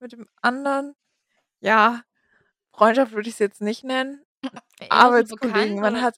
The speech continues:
Speaker 2: ah,
Speaker 1: man hat
Speaker 2: okay.
Speaker 1: sich gut verstanden. <laughs>
Speaker 2: Ja.
Speaker 1: Genau. <laughs> Ähm, und die haben mir tatsächlich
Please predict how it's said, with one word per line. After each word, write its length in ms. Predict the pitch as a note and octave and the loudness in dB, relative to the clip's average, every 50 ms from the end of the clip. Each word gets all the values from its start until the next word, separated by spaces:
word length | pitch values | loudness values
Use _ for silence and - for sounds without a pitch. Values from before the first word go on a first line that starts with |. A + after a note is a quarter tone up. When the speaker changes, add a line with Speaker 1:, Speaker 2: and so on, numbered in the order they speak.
| _ - | _ -8
Speaker 2:
ah, 280 | A#3 A#3+ C4 C4 A#3+ | -6 -4 -4 -2 -2
Speaker 1:
man 160 | A#3 A#3 B3 B3 | -2 -2 0 0
hat 160 | B3 A#3 F3+ | 0 0 0
Speaker 2:
okay. 20 | |
Speaker 1:
sich 200 | F3+ B3 - - | -4 -12 -12 -8
gut 160 | _ A#3+ A3 - | _ -6 -6 -4
verstanden. 840 | - G#3+ G#3+ - - - F#3+ F#3 F#3+ F#3+ F#3 - - F#3 G3 G3+ G#3 - | -4 -4 -4 -4 -4 -4 -4 -4 -4 -6 -10 -14 -16 -14 -14 -14 -14 -18
<laughs> 40 | _ _ - - | _ _ -6 -4
Speaker 2:
Ja. 560 | - G#3+ G3 F#3 F3 E3+ - F3+ F#3+ A3+ C4 - _ _ _ _ | -2 0 0 0 0 0 -2 -2 -2 -2 -4 -6 _ _ _ _
Speaker 1:
Genau. 380 | - A#3 G#3 G3+ G3+ G#3 C4+ - _ _ | -18 -16 -14 -12 -12 -12 -14 -16 _ _
<laughs> 1600 | B4+ - - - D5+ _ _ _ _ _ _ _ _ _ _ _ _ _ _ _ _ - - - - - - - - - - - - _ _ - | -12 -12 -12 -16 -20 _ _ _ _ _ _ _ _ _ _ _ _ _ _ _ _ -12 -8 -6 -4 -4 -4 -4 -6 -6 -8 -10 -12 _ _ -4
Ähm, 340 | A#3 A3+ A3+ A3+ A3+ A#3 - - - - - _ _ | -2 0 0 -2 -4 -8 -14 -20 -20 -20 -20 _ _
und 120 | C#4 D#4 C#4+ | -2 0 0
die 100 | D#4 D#4 | 0 0
haben 80 | D4+ | 0
mir 80 | D4 D4 | 0 0
tatsächlich 540 | - C#4+ C4+ - A#3+ B3+ B3 A#3+ A#3 - | 0 -2 0 0 0 0 0 -4 -10 -18